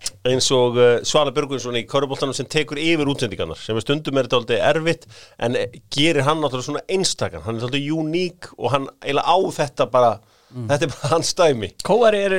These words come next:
Speaker 2: ekki rétt orðið við Svala, sko.
Speaker 1: <laughs>
Speaker 2: Eða, þú veist, það, það er allt annað að lýsa með Svala heldur en einmitt Kóara.
Speaker 1: Já.
Speaker 2: Og þú veist,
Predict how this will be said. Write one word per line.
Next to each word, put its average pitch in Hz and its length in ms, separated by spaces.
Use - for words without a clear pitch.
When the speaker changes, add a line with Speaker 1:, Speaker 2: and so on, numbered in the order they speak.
Speaker 2:
ekki 170 160
rétt 185 160
orðið 156 240
við 117 140
Svala, 123 260
sko. - 160
Speaker 1:
<laughs> - 400
Speaker 2:
Eða, 208 180
þú 208 60
veist, 208 160
það, 180 260
það 190 200
er 247 80
allt 220 240
annað 185 520
að 151 180
lýsa 180 240
með 143 120
Svala 165 400
heldur 135 280
en 131 220
einmitt 151 400
Kóara. 185 440
Speaker 1:
Já. 127 120
Speaker 2:
Og 151 220
þú 165 80
veist, - 240